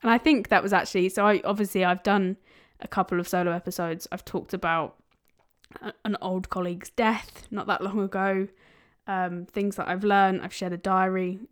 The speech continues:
uh, uh, episode.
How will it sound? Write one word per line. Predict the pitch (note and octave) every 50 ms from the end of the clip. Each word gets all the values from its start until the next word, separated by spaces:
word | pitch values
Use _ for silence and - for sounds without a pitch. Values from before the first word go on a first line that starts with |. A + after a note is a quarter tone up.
| _ -
uh, | G3 F3+ F3 F3 E3+ F3 G3 - _ _ _ _ _ _ -
uh, | G#3 F#3 E3+ - - _ _ _ _ _ _ _ -
episode. | G3+ F#3+ - F#3 - - F#3 F3+ F3+ F3+ F3+ -